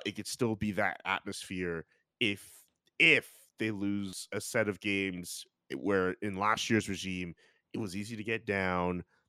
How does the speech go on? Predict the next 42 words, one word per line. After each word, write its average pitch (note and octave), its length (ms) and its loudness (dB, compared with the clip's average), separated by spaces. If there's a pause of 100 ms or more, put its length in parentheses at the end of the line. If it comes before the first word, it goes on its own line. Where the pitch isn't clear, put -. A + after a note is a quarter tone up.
(140)
People E2 240 -8
were D#2+ 120 -6
thinking A2 340 -4
about G#2+ 200 0
this - 140 -4
team A2+ 160 0
being G#2 240 0
off F#2+ 200 2
a - 40 -4
cliff. G2 560 2 (440)
Let's A#2 220 0
see B2+ 160 0
how A2+ 160 4
this G#2+ 220 -4
team G#2 160 -4
handles F#2 340 -2
that. F2 180 0
And E2+ 120 -6
I - 20 0
think G#2+ 320 -4
specifically A2 640 -2
for, F#2 320 0
for G#2+ 120 -2
Noah F#2+ 240 2
Hanifin, G2 640 0 (640)
I F#2 40 -2
mean, E2 280 -6 (180)
he's F#2 200 -4
looked A2+ 160 2
good A2 180 6
in G2+ 100 -2
the - 60 -6
preseason G#2+ 500 -2
so F#2+ 160 0
far, E2 460 4 (380)
and F2 480 0
he F#2+ 100 -4
seems B2+ 260 -2
like A#2 120 4
he's G#2+ 140 -2
enjoying F#2 440 4
it. D#2 180 0